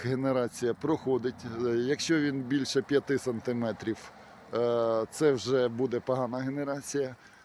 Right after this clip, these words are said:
Якщо і почистити сніг, то тільки весь стринг. Якщо почистив, ми бачимо, ми почистили дванадцять панелей, а чотири, чотири панелі лежало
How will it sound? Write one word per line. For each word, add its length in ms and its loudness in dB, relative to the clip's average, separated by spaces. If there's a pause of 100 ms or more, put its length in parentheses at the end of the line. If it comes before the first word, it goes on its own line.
Якщо 460 4
і 260 4 (400)
почистити 600 0
сніг, 460 -4 (380)
то 340 4 (220)
тільки 600 0 (220)
весь 400 6
стринг. 580 0 (540)
Якщо 300 4
почистив, 840 0
ми 160 0
бачимо, 560 0 (200)
ми 160 0
почистили 760 2 (320)
дванадцять 600 2
панелей, 600 2 (280)
а 100 2
чотири, 520 2 (140)
чотири 380 4
панелі 440 4
лежало 640 4